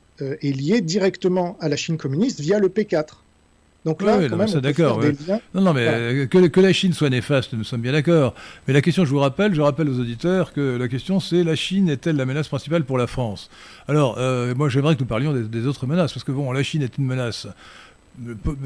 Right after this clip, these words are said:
Speaker 2: pour le covid, euh, c'est pas vrai une menace. C'est, c'est, c'est pas parce qu'elle a un laboratoire P quatre qui est mal géré que c'est une menace en soi. Euh, c'est une menace pour le monde à ce moment-là, pas pour la France spécialement.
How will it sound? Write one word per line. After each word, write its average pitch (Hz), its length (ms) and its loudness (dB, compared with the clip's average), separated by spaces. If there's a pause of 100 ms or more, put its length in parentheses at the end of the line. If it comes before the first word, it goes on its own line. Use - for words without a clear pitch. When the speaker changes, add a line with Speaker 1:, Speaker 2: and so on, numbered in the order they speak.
(140)
Speaker 2:
pour 156 120 0
le 147 100 2
covid, 151 260 4
euh, 107 220 -2
c'est 113 160 -12
pas 110 120 -10
vrai 110 140 -6
une 117 60 -4
menace. 160 300 2
C'est, 107 140 -10
c'est, 110 220 -10
c'est 131 120 -10
pas 135 40 -4
parce 123 140 -8
qu'elle 127 120 -4
a 117 40 -4
un 113 60 -4
laboratoire 120 420 -2
P 123 120 -6
quatre 120 200 -6
qui 113 80 -10
est - 20 -6
mal 101 100 -6
géré 123 300 -2
que - 80 -8
c'est - 220 -14
une 110 80 -8
menace 123 240 -6
en 123 40 -6
soi. 143 280 0 (480)
Euh, 120 120 -6
c'est 151 100 -2
une 143 80 4
menace 156 140 4
pour 147 140 2
le 165 60 6
monde 180 240 6
à - 20 -6
ce - 140 -8
moment-là, 110 200 -8 (200)
pas 127 80 -10
pour 135 100 -6
la 139 80 -2
France 151 160 -2
spécialement. 156 460 -2